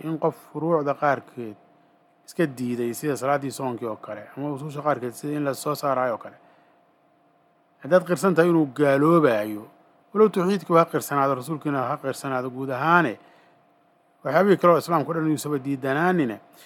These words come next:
waxaa la ogyahay buu ku leeyahay shiikhu oo wax iska cad ah in tawxiidku uu yahay waajibaadkii rasuulku sal alla ly slam uu la yimid ee uu waajibiyey, kii ugu weynaa inuu tawxiidka yahay, yaa wax la iska yaqaana ah.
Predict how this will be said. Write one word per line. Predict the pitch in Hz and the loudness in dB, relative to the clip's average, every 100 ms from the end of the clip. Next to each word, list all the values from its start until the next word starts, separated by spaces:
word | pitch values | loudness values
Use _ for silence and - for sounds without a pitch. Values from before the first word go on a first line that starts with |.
| _ _ | _ _
waxaa | 117 123 | -6 -4
la | 147 | 0
ogyahay | 185 175 175 | 2 4 4
buu | 156 | 2
ku | 170 | -2
leeyahay | 160 143 | -2 0
shiikhu | 196 180 - 113 107 - - _ - | 0 2 0 -6 -12 -14 -20 _ -10
oo | 135 | 0
wax | 156 139 | 2 2
iska | - 180 | 4 4
cad | 143 131 | 4 2
ah | 120 - - _ _ | -4 -8 -16 _ _
in | 156 | -6
tawxiidku | 170 156 185 - 202 | -2 0 -2 -2 -2
uu | 196 | 2
yahay | 170 143 123 117 110 123 _ _ _ _ _ | 4 4 2 -2 -6 -14 _ _ _ _ _
waajibaadkii | 147 143 147 180 151 - 147 | -4 -4 2 4 4 2 -4
rasuulku | 131 170 147 135 | -4 -6 -8 -8
sal | 160 | -4
alla | 156 | -4
ly | |
slam | 131 156 139 139 - _ _ _ _ | -4 -4 -4 -6 -12 _ _ _ _
uu | 165 | 0
la | 180 | 4
yimid | 190 143 110 101 _ _ _ - | 4 4 0 -8 _ _ _ -6
ee | 170 185 | -4 -2
uu | 180 170 | 0 2
waajibiyey, | 143 123 120 117 107 _ _ _ | 0 -4 -10 -10 -12 _ _ _
kii | 202 | -4
ugu | 214 208 | -2 4
weynaa | 196 165 | 6 6
inuu | 165 151 | 2 -2
tawxiidka | 147 123 196 - 147 | -4 -2 -4 0 0
yahay, | 135 107 107 - - _ | 0 -2 -6 -12 -20 _
yaa | 185 | 4
wax | 180 | 4
la | 175 | 4
iska | 156 - | 0 0
yaqaana | 147 - 131 131 135 | -2 0 -2 -2 -6
ah. | 120 | -8